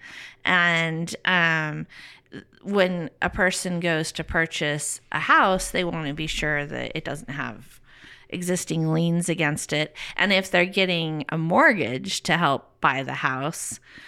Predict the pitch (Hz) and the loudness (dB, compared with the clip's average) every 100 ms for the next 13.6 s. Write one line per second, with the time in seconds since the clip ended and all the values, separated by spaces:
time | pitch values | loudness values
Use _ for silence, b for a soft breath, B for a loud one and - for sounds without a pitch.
0 | B B 170 165 165 233 262 151 - - | B B 2 2 4 6 6 6 0 -6
1 | - 147 - 151 143 139 - - 160 143 | -6 -4 -2 -2 -2 -2 -4 -6 -2 -2
2 | 135 - 147 131 - 135 - 156 139 135 | -2 -4 -4 -2 0 -2 -2 -4 -2 -2
3 | 143 147 143 - 135 139 139 143 131 131 | -4 -6 -6 -4 -4 -2 -2 -2 -2 -2
4 | 147 - - - 160 151 139 127 - - | -6 -8 -12 -6 -4 -2 -2 -4 -8 -4
5 | 135 - B B B B - 185 180 175 | -4 -6 B B B B 2 4 6 4
6 | 170 160 156 - - 196 165 175 165 156 | 4 0 -2 -6 -2 2 2 2 0 0
7 | 151 131 - 285 330 143 143 196 - _ | -2 -2 2 4 6 6 4 2 0 _
8 | - - - - 165 170 165 - 156 151 | -6 -2 -4 0 2 2 2 0 2 2
9 | 151 - - 233 285 - 190 165 - - | 0 -4 0 2 2 0 -2 -2 -4 -8
10 | - 160 160 165 - 165 160 151 147 147 | -4 0 0 0 -2 -4 -2 0 0 -2
11 | - - 151 165 151 - 156 - 131 160 | -4 -8 -4 -4 -4 -6 -4 -2 0 0
12 | 175 135 117 127 - B B B B - | 0 -2 -8 -10 -12 B B B B -2
13 | 160 156 139 135 151 | 0 2 0 -4 -6